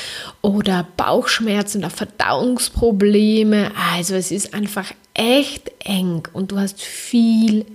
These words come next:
Widerstand. Und du kannst jetzt einmal, wenn du in dieser Box sitzt, ich sehe da jetzt vor mir so eine, also Box, wo du drinnen sitzt, so einen Karton, wo du oben einmal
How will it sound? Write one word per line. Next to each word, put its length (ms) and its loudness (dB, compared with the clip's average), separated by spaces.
Widerstand. 1080 -2
Und 160 2
du 40 4
kannst 540 -2
jetzt 540 -2
einmal, 540 -2
wenn 120 4
du 60 0
in 100 2
dieser 240 -2
Box 360 -2
sitzt, 300 2
ich 200 -8
sehe 120 2
da 100 0
jetzt 280 -6
vor 260 -4
mir 640 4
so 340 -4
eine, 540 -4
also 200 -8
Box, 380 -2
wo 40 -6
du 100 -2
drinnen 540 4
sitzt, 720 -6
so 140 -2
einen 140 0
Karton, 880 4
wo 140 2
du 120 4
oben 320 4
einmal 260 4